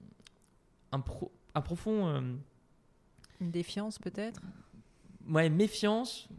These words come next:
Speaker 1: vis-à-vis de l'entourage. Et donc, a du, a du mal, a eu du mal ces dernières années à s'entourer des bonnes personnes. Et on a clairement marre de son milieu professionnel.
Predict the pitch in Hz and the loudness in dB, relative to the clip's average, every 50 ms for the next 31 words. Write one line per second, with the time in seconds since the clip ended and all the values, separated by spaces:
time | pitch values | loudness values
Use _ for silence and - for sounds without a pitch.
0 | - - 156 139 127 151 170 175 165 156 196 196 160 165 175 170 - 147 139 139 | -14 -12 -12 -8 -4 0 2 4 4 4 4 2 2 2 0 0 -2 -2 0 0
1 | 190 196 156 120 - - - _ _ _ _ _ _ _ _ _ _ _ _ - | 0 -2 -4 -6 -10 -12 -18 _ _ _ _ _ _ _ _ _ _ _ _ -4
2 | 131 127 156 165 - - 143 135 131 131 - - - 131 123 127 131 139 143 160 | 0 0 0 0 0 2 0 0 0 -2 -8 -4 -4 -2 -2 0 2 4 6 6
3 | 180 208 214 170 135 - - 131 127 127 127 135 143 156 180 196 190 - 147 143 | 6 4 4 0 -2 -2 -2 -2 -2 -2 -2 0 2 2 2 2 0 0 0 0
4 | 139 135 135 147 175 175 147 139 - 156 147 - 151 156 175 160 147 127 127 143 | 0 0 0 0 0 0 0 -2 -2 -4 -4 -4 -2 -2 0 0 0 2 4 2
5 | 151 151 156 147 139 - 131 120 120 - - _ _ _ _ _ _ _ _ - | 2 2 0 -4 -4 -4 -6 -6 -6 -10 -14 _ _ _ _ _ _ _ _ -20
6 | - - - - - - - - - - - _ - - - _ - _ _ _ | -20 -20 -20 -20 -20 -20 -20 -20 -20 -20 -20 _ -20 -20 -20 _ -20 _ _ _
7 | _ _ - 123 127 120 117 117 117 - 147 135 135 131 127 127 127 131 139 135 | _ _ -2 0 2 2 2 2 2 2 0 2 2 2 0 2 4 4 4 4
8 | 123 117 110 113 113 - - - 113 110 117 131 135 131 139 139 - 131 117 117 | 4 2 0 0 -4 -4 -6 -8 -6 -2 0 0 4 4 2 2 2 -4 -4 -4
9 | - - 110 123 170 202 | -4 -4 -4 -2 -2 -2